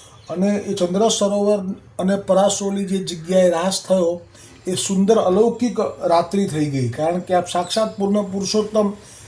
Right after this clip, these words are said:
આપ રાસ કરી રહ્યા છે. તબ શ્યામ કુંભારને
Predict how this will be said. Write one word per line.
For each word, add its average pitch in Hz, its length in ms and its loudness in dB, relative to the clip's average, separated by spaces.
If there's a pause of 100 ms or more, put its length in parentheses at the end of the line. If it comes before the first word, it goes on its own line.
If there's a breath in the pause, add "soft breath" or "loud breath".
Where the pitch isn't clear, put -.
(160 loud breath)
આપ 185 200 -2
રાસ 190 340 2
કરી 175 180 0
રહ્યા 147 280 0
છે. 110 460 -10 (360 loud breath)
તબ 262 260 2
શ્યામ 214 480 2
કુંભારને 160 1080 -2